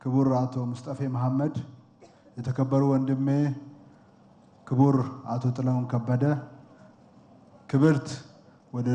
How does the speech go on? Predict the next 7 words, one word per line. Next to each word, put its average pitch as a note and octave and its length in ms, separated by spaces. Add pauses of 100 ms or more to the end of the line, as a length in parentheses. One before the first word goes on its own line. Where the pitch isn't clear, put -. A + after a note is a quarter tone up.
ወይዘሪት C3 400
ሰላማዊት፣ C3+ 600 (760)
ወይዘሮ C3 240
ሰላማዊት፣ C3+ 600 (1800)
እዚህ C3 180
የተገኛችሁ C#3+ 760 (1160)
የበዓሉ C3 340